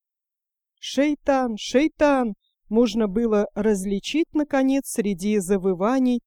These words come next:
издаваемых беглецом. Толпа, стоящая среди площади, вздрогнула, заволновалась,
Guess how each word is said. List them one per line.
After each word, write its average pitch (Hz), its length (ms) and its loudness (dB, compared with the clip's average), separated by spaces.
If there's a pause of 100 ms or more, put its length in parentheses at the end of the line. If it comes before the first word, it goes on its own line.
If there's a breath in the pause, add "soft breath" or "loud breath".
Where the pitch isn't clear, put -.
(260)
издаваемых 202 880 0
беглецом. 196 760 -4 (840)
Толпа, 302 400 0
стоящая 269 720 -2
среди 196 500 -6
площади, 208 640 -6
вздрогнула, 254 880 -2 (340)
заволновалась, 240 1120 0